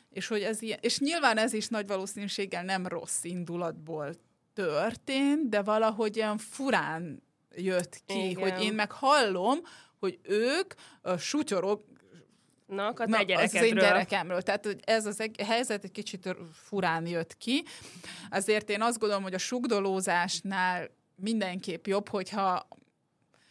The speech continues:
Speaker 1: vagy nekem akkor jobban esett volna, hogy azt mondja, hogy „Na gyere, akkor kérdezzük meg az anyukáját”, vagy, vagy valahogy az egész így hangosan történik, úgy, hogy minket is bevonnak, hogy, hogy ugye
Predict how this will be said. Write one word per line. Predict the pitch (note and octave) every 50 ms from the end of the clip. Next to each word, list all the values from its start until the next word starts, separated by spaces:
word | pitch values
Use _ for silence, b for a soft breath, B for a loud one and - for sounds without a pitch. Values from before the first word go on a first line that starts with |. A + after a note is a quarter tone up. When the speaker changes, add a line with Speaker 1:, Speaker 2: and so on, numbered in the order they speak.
| b b b
Speaker 1:
vagy | - G3+
nekem | F#3+ A#3 C4 D4+ D#4+ - C4 G#3+ G#3
akkor | G#3+ A3 - - A3 G#3 G3+
jobban | A#3+ C#4 C#4+ G#3 G3 F#3
esett | G3 G3 - - F#3+ C3+ -
volna, | - G#3 B3+ D4 D4+ C#4+
hogy | B3 A3+ A3
azt | G3 G#3+ -
mondja, | A3+ G3+ F3+ F#3
hogy | F3+ F3+
„Na | G#3+ E4 G#4+
gyere, | F4+ E4 D4+ C4
akkor | A#3 A#3 - G#3
kérdezzük | - - B3 A3 G3+ F#3+ F3+ F3+ F3+ - F#3 -
meg | G3 F3 E3 E3
az | E3 F#3+
anyukáját”, | F#3+ F#3 F3+ F3+ E3+ - D3+ C#3+ D3 D#3+ D#3 D#3+ D#3 D#3+ D#3 D#3 - -
vagy, | E3+ E3+ E3+ F3+ B B B B B
vagy | - G3 G#3
valahogy | G#3+ A#3 A3+ A#3 A#3+ B3+ C#4
az | A#3+ A3 G#3 G#3+
egész | B3 B3 A#3 A3+ G3+ G3+ -
így | G#3+ F#3+ -
hangosan | - A3+ G#3 F#3+ F#3 F#3 F3+ - F3 F#3 - - A3 F#3+ F3+ F3+ E3+ - - _ _
történik, | G#3+ G#3 G#3 G#3 G3+ - - A3 G#3 G#3 G#3+ A#3 B3 A#3+ - -
úgy, | G#3 G#3 G#3
hogy | - F#3+ F3+
minket | E3+ G3+ G3 F#3+ F3+ E3+ D#3+ F3 -
is | F#3 G3+ E3+
bevonnak, | F3+ D#3+ E3+ D#3+ E3 D#3+ D#3+ D#3 D3+ D#3+ E3+ E3 F3 - -
hogy, | - D3+ E3 B B B B B B B B B B B B B _
hogy | G3+ F3+ E3 A#3
ugye | B3+ A#3 B3 A3+ A3 G3